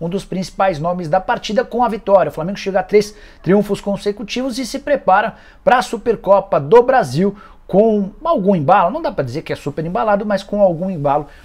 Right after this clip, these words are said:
depois dessa sequência. O Flamengo, inclusive, é líder do Campeonato Carioca, tá?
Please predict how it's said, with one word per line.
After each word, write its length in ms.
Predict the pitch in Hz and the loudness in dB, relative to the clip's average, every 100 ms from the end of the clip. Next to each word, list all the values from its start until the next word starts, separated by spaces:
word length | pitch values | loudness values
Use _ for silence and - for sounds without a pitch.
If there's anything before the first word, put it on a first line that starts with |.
| - | -10
depois 320 | 143 - 170 | -8 -4 -2
dessa 240 | 143 160 165 | -2 -4 -4
sequência. 640 | - 170 180 175 - - - - - | -6 -4 -4 -4 -8 -18 -20 -20 -12
O 120 | 139 139 | -6 -2
Flamengo, 340 | 156 170 202 | 0 0 0
inclusive, 400 | 196 160 143 196 | 0 -2 0 0
é 60 | 170 | 0
líder 220 | 165 175 | -2 -6
do 120 | 170 | -6
Campeonato 480 | 185 175 175 170 - | -6 -6 -6 -6 -4
Carioca, 460 | 190 165 90 - - | -4 -4 -8 -8 0
tá? 300 | 220 208 | 2 2